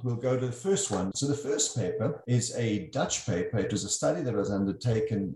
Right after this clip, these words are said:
in the city of Nijmegen in the Netherlands by Tros and colleagues. And it's entitled General Practitioners' Evaluations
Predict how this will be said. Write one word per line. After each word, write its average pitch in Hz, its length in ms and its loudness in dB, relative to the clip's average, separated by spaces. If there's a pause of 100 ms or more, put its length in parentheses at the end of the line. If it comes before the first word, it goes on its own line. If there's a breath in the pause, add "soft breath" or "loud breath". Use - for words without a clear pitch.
in 101 160 2
the 92 100 0
city 117 360 0
of 87 180 0
Nijmegen 101 840 0
in 98 140 2
the 104 80 -2
Netherlands 92 800 0
by 101 200 2
Tros - 760 -2
and 92 400 2
colleagues. - 800 0 (200 loud breath)
And 123 140 2
it's 127 140 0
entitled 147 760 0
General 160 320 0
Practitioners' 117 600 0
Evaluations 98 920 0